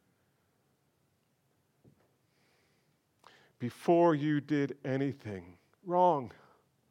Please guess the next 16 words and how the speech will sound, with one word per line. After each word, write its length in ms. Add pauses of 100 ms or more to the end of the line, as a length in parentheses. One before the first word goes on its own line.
(1160)
before 360
you 120
did 180
a 60
single 400
thing 400
right, 720 (1200)
He 220
loved 560
you. 100 (1600)
He 200
elected 640
you. 120
He 180
chose 720
you. 400